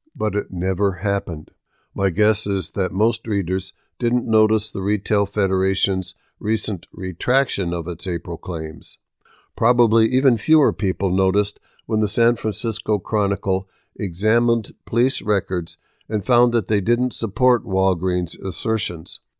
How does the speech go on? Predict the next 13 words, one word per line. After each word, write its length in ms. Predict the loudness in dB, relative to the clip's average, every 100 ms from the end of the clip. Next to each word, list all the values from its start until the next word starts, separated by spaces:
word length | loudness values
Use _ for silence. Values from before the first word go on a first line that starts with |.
| 0
Quote, 280 | 2 2 -2 _ _ _
"Maybe 520 | -2 0 2 0 0 -8
we 200 | -4 -2
cried 460 | -2 -2 0 0 -2
too 160 | -4 -2
much," 420 | -2 -4 -10 -14 _ _ _
the 100 | -12
company's 560 | -4 -2 -2 -2 -2 -4
chief 300 | -4 -4 -2
financial 600 | -4 -2 0 -2 -2 -2
officer 580 | -2 -4 -6 -4 -4 -6 _ _ 0
told 240 | 2 4
investors 840 | 2 2 0 0 -2 -4 -4 -8